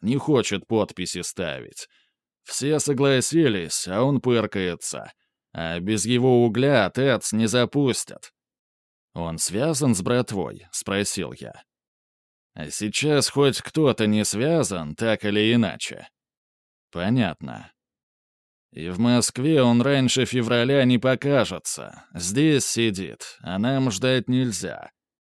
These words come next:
Колонна из трёх тачек быстро доехала до места. Ресторан неплохой, и его арендовали на сегодня. Благо, будний день,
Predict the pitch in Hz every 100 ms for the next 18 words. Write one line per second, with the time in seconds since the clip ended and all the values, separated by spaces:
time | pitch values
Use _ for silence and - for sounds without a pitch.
0 | _ _ _ _ _ _ _ - 78 101
1 | 147 135 131 123 - 127 127 - 147 156
2 | 117 - 101 - 95 139 135 - 131 117
3 | 113 113 107 110 107 104 110 90 57 -
4 | - 50 _ _ _ _ _ _ _ -
5 | 92 95 - 120 156 139 135 120 139 131
6 | 160 120 64 50 - 82 87 95 98 120
7 | 117 113 117 113 117 131 127 90 85 -
8 | 101 95 82 69 69 - _ _ _ _
9 | _ 85 98 143 156 135 143 117 143 127
10 | 143 139 110 147 117 60 50